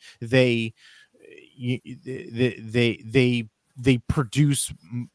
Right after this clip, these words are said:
better if the scheme is a fit for their skill set, um,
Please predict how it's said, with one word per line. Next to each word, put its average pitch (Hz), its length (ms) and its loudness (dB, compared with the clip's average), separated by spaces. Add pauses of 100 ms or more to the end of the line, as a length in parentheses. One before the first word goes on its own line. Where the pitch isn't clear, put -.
better 117 560 4
if 110 280 -4
the 110 280 0
scheme 127 760 -2
is 107 240 -6
a 113 60 -6
fit - 340 -8
for - 160 -10
their 104 240 -8
skill 107 440 -6
set, 90 400 -6 (440)
um, 117 280 2